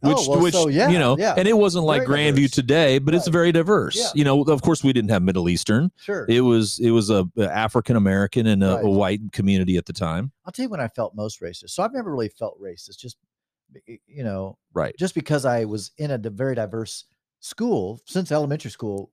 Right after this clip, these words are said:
Speaker 2: up. So I never really thought much about it, really, honestly. I never
Speaker 1: Right.
Speaker 2: And so maybe I was, you know, a little bit buried my head in the sand 'cause I was like, "What? Why are all those people? Why? I don't
Speaker 1: Yeah.
Speaker 2: like, why? What? I don't understand it."
Speaker 1: Yeah.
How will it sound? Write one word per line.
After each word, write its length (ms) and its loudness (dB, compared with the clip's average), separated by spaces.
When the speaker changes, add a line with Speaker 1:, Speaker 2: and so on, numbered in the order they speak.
Speaker 2:
up. 280 -4
So 100 -4
I 40 2
never 220 -4
really 160 0
thought 380 -6
much 180 -6
about 240 -6
it, 60 -12
really, 260 -2
honestly. 380 -6
I 20 -6
never 240 -4
Speaker 1:
Right. 260 -4
Speaker 2:
And 160 -14
so 160 -2
maybe 320 -2
I 60 -2
was, 300 -8
you 100 -12
know, 60 -6
a 60 -4
little 140 -4
bit 240 -6
buried 200 -6
my 100 -8
head 160 -4
in 40 -10
the 80 -8
sand 240 -10
'cause 80 -14
I 40 -12
was 40 -10
like, 160 -10
"What? 180 -10
Why 140 -12
are 140 -14
all 80 -10
those 160 -12
people? 340 -12
Why? 220 -8
I 80 -12
don't 200 -12
Speaker 1:
Yeah. 220 2
Speaker 2:
like, 140 -10
why? 320 -12
What? 300 -6
I 80 -4
don't 100 -2
understand 460 -4
it." 80 -14
Speaker 1:
Yeah. 260 0